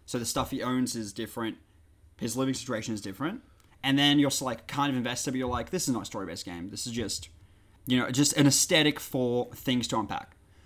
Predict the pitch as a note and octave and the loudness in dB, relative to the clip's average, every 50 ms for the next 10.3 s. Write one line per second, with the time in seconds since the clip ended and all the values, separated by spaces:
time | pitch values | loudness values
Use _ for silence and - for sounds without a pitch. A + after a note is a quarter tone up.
0 | - - - - C3+ C3+ C#3+ C#3+ C#3 C#3+ C#3 C3 - - D3 C3+ C#3+ D3+ D3 C#3 | -20 -10 -2 0 4 4 4 6 4 4 4 2 2 2 0 2 2 2 2 2
1 | C#3 C3+ C3+ B2+ B2 B2 - C3+ C3 C3+ - - A#3+ A3+ E3 - - - - D3 | 2 2 0 0 -2 -4 -4 -2 -2 -2 0 2 4 4 4 2 0 -2 -2 -2
2 | D3+ - D#3+ C#3 - C3 C3 B2 A#2 - C3 B2 B2+ C3 C3 C3 C3 C3+ C3 - | 0 2 0 0 2 2 2 2 2 0 -2 -2 -2 0 0 0 0 0 -2 -4
3 | G3 G3+ F3+ C#3 A#2+ A#2 - - A#2+ A2+ A#2 - - - - - - - - - | -2 -2 -2 -2 -2 -2 -4 -4 -4 -4 -4 -6 -10 -14 -20 -20 -20 -20 -20 -20
4 | - - _ _ _ - A2+ A2+ A2+ B2+ D3 F3+ - - - - - - C3 C3 | -20 -20 _ _ _ -6 -2 0 0 0 -2 -4 -6 -12 -20 -8 -2 2 6 6
5 | C3+ C#3 C#3 C3+ C3+ - C3+ C3 C3 B2+ C3 A#2+ - B2+ A#2+ A#2 A#2+ A#2+ - A2+ | 8 8 6 4 2 2 2 4 4 4 2 0 0 0 0 0 0 -2 -2 -2
6 | B2 B2 B2 - D3 C#3+ C#3 C3+ C3 A#2+ A2+ - A#2+ A#2 A2+ A2+ - - A#2+ A#2 | -2 -4 -2 -2 0 2 2 2 2 2 0 0 -2 -2 -2 -4 -4 -4 -2 -2
7 | A2 G#2 - G#2+ A2 - - - - B2+ A#2 A2+ A2 A2+ A2 G#2 - - - - | -2 -2 -2 -4 -6 -6 -8 -8 -4 -2 0 0 0 0 -2 -4 -8 -12 -20 -20
8 | - - - C3+ C3 B2 - A2 G#2 - A2+ A2 - A#2+ A#2 A#2 A#2 - B2 A2+ | -14 -4 0 2 2 2 0 -2 -2 -4 -4 -4 -2 -2 -2 -2 -4 -4 -4 -4
9 | A2+ A2+ G#2 G#2 - - - _ _ - - - - B2 A2+ B2+ A#2+ A#2 A2+ A2 | -2 -2 -4 -6 -8 -16 -20 _ _ -20 -16 -10 -6 -2 0 2 2 4 4 4
10 | A2 A2 A2 A2+ A2 | 4 4 4 2 0